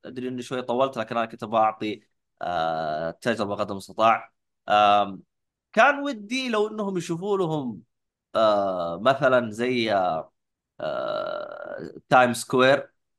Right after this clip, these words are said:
ويحطون اللي هو اللي بيدفع الفلوس تذاكر يروح هناك يشوف الأفلام هناك، بدل لا يعني يتزاحمون في، آه، مكان واحد.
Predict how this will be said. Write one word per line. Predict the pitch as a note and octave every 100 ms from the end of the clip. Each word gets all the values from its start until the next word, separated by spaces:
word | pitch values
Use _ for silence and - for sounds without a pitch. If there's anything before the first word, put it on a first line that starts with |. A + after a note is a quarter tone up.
| -
ويحطون | - - - E3 D#3 C#3
اللي | A2+ G#2 G2+ G2+
هو | A#2 A#2
اللي | G#2+
بيدفع | G2+ B2 A#2+ G#2
الفلوس | G2+ B2 A2+
تذاكر | A2 A2 A2+ A2
يروح | G#2 G#2+ -
هناك | G#2 A2 -
يشوف | A2 G2
الأفلام | G2 G2 G2+ F#2+
هناك، | G2 A2+ - _ _ _ _ -
بدل | A2 A2+ A2 G#2
لا | G#2 G2+ G2+ D#2 A#1+ - _
يعني | G#2+ G2 G2+ G#2 G#2
يتزاحمون | - A#2 A2+ A2+ A2+ A#2 A#2+ A#2+ A#2+ _ _ _ _ _
في، | A2+ G#2 G2+ -
آه، | F#2+ F#2+
مكان | G2+ - G#2+ G2+
واحد. | F#2+ F2+ - A2